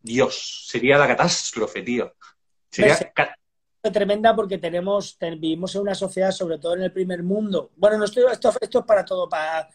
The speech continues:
Speaker 2: a nivel planetario, mentira. Borro lo de primer mundo. Vivimos en una sociedad,
Speaker 1: <laughs>
Speaker 2: necesitamos sí o sí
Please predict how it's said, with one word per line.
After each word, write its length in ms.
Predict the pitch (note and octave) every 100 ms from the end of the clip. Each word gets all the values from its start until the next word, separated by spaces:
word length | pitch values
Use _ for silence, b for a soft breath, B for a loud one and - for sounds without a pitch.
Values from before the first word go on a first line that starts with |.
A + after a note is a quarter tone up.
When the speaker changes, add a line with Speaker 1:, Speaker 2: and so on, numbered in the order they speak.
| _
Speaker 2:
a 100 | -
nivel 200 | F3 F#3+
planetario, 460 | F#3 F3 D3+ C#3+ D3+
mentira. 400 | D#3 D3+ D#3+ C#3 -
Borro 260 | F#3 F#3+
lo 60 | G3
de 80 | F#3
primer 240 | F#3 F3+
mundo. 300 | D#3+ C#3+ C3+ _ b b _
Vivimos 280 | E3 F#3+ G3
en 60 |
una 120 | G#3 G#3
sociedad, 400 | D#3+ E3+ F#3 -
Speaker 1:
<laughs> 800 | _ _ _ _ _ _ _ -
Speaker 2:
necesitamos 920 | F3+ F3 F3 F3 E3+ G3 G#3+ G#3 -
sí 180 | G#3
o 100 | G3
sí 380 | F3 G3 G3+ A#3